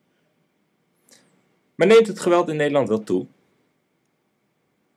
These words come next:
Volgens de cijfers van het Centraal Bureau voor de Statistiek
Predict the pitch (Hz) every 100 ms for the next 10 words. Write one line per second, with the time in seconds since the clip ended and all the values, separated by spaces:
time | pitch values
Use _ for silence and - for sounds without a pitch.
0 | _ _ _ _ _ _ _ _ 214 214
1 | 185 - 139 220 202 123 123 143 135 123
2 | - 123 - 147 135 131 139 123 120 -
3 | 123 185 - 147 -